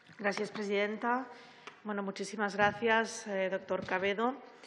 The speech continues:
En primer lugar, darles gracias por estar hoy aquí en esta comisión, por su exhaustiva, ¿no?, explicación de cómo se ha creado esta, esta red de universidades.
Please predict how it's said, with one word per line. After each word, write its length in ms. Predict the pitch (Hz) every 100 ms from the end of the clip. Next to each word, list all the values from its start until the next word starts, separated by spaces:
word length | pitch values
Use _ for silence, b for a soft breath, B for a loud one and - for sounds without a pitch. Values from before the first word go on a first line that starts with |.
| B B B
En 240 | 208 202
primer 360 | 190 196 208 202
lugar, 360 | 214 208 214
darles 380 | 202 202 202 196
gracias 360 | 202 196 208 196
por 160 | 208
estar 460 | 180 - 196 185 185
hoy 120 | 190
aquí 320 | 185 226 233
en 100 | 214
esta 460 | 196 185 190 185 185
comisión, 720 | - 180 175 220 214 220 226 226 -
por 180 | 190 180
su 540 | - 196 190 185 180 B B B B B
exhaustiva, 840 | 196 - 202 185 - 247 220 202
¿no?, 320 | 196 226 247
explicación 840 | - - - 202 185 180 220 208 196
de 240 | 190 180 -
cómo 240 | 196 196
se 100 | 185
ha 60 | 190
creado 500 | 196 196 190 190 190 B B B B
esta, 800 | - 196 190 - 180 175 175 170 -
esta 300 | 202 - 190
red 240 | 190 196 180
de 320 | 185 185 185
universidades. 1000 | 185 190 185 185 208 196 202 220 311 -